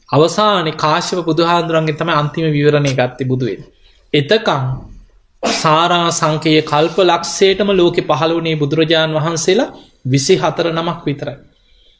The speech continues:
එතකොට හිතන්න බුදු කෙනෙක් පහළ වෙනවා කියන ලෝකෙ කොච්චර දුර්ලභ කාරණයක්ද. එතකොට එවැනි දුර්ලභ බුද්ධ ශාසනයක් අනේ අපිට ලැබුණා.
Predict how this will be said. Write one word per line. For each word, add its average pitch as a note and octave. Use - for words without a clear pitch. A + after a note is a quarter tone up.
එතකොට C#3+
හිතන්න D#3+
බුදු D3
කෙනෙක් F#3+
පහළ F#3
වෙනවා F3
කියන D#3
ලෝකෙ D3+
කොච්චර E3+
දුර්ලභ F3+
කාරණයක්ද. D#3+
එතකොට F#3
එවැනි F#3+
දුර්ලභ F#3
බුද්ධ D#3
ශාසනයක් E3
අනේ D3+
අපිට D3+
ලැබුණා. C3+